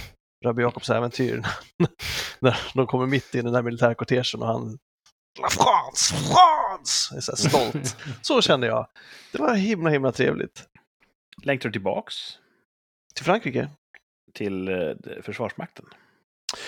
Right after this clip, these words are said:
Speaker 1: Ja, då och då.
Speaker 3: Eller är du nöjd med att,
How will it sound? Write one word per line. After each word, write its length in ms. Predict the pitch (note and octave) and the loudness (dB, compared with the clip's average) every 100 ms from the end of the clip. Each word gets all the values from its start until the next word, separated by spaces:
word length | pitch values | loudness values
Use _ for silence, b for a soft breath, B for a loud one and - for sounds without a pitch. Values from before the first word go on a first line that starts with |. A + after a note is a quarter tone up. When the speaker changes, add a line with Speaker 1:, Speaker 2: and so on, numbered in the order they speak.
| B B _ _ _ _ | B B _ _ _ _
Speaker 1:
Ja, 1120 | - D#2+ C2+ G1+ G1+ G1+ G1+ G1+ G#1 A1 C#2+ D3+ | -2 0 0 -4 -8 -10 -10 -10 -8 -8 -6 -4
då 120 | A3 | -2
och 60 | |
då. 80 | F3 | 2
Speaker 3:
Eller 100 | C#3 | 4
är 40 | C#3+ | 4
du 140 | C#3 | 4
nöjd 300 | C3+ E3 B2+ | 0 0 0
med 160 | A2 A2 | 0 0
att, 220 | G2+ - | -2 -8